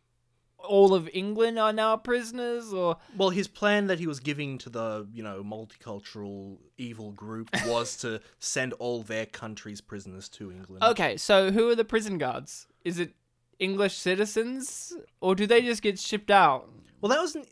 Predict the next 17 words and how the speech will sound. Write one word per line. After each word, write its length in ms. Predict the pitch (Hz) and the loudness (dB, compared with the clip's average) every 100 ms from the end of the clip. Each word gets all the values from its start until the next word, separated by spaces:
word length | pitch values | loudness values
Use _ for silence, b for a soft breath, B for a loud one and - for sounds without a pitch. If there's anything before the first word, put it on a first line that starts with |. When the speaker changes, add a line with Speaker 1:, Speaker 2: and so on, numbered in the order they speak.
| 196 | -10
Speaker 2:
'cause 220 | 240 208 208 | -6 -4 -6
you 280 | 180 247 247 | -4 0 0
mentioned, 460 | 214 208 214 185 | 0 -2 -2 2
um, 400 | 175 165 151 147 | 4 4 2 -6
Escape 380 | 135 - 156 147 | -8 -4 -4 -4
from 240 | - 135 | -8 -8
New 140 | 131 127 | -6 -6
York. 380 | 113 113 110 117 131 - | -4 -4 -6 -8 -14 -12
Speaker 1:
Yes, 320 | 170 151 123 | -2 0 0
Speaker 2:
Yeah. 100 | 139 | 0
Speaker 1:
Escape 260 | 117 147 202 | 0 2 0
from 140 | 247 | 0
New 60 | 240 | -2
York 220 | 208 196 | 2 0
has 260 | 196 185 170 | 2 -2 0
no, 580 | 180 175 170 170 165 151 | 2 4 6 4 2 2
um, 580 | 147 147 139 135 131 | 2 2 0 -8 -14